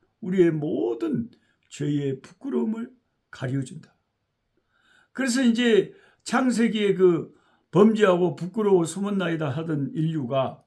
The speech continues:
예수 십자가를 거치고 요한계시록에 와서 보면 하나님께서 새하늘과 새 땅을,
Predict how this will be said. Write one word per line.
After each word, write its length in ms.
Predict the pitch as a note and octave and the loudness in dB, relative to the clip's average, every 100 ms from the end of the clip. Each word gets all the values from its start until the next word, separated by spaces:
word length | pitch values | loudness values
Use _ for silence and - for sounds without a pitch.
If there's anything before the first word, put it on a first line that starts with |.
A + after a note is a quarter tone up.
| _ _ _ _ _ - | _ _ _ _ _ -2
예수 340 | D#3+ G3 G3+ | 2 4 2
십자가를 680 | G#3 A#3+ - B3 G#3 F#3+ E3 | -4 -6 -4 -2 -2 -2 -2
거치고 520 | D#3 - C#3+ C#3+ C3 - _ | -4 -8 -10 -8 -10 -14 _
요한계시록에 800 | D#3 F3 E3+ C3 D#3+ D#3+ D3 C3+ | 2 2 2 0 -2 -2 -6 -6
와서 360 | B2 B2 B2 C3+ | -4 -6 -8 -10
보면 560 | A2+ A#2+ A#2 A#2 G#2+ - _ _ _ _ _ _ _ _ _ _ _ _ _ _ | -12 -12 -8 -8 -10 -16 _ _ _ _ _ _ _ _ _ _ _ _ _ _
하나님께서 800 | - A3 B3 A3+ G#3 F#3+ D#3+ F#3 | -4 4 8 8 6 2 4 2
새하늘과 480 | F3 G#3 G#3 F#3+ F3+ | 0 2 2 2 0
새 220 | D3+ F#3+ | -2 -4
땅을, 480 | G3+ F#3+ E3 D#3 - | -4 -2 -2 -4 -10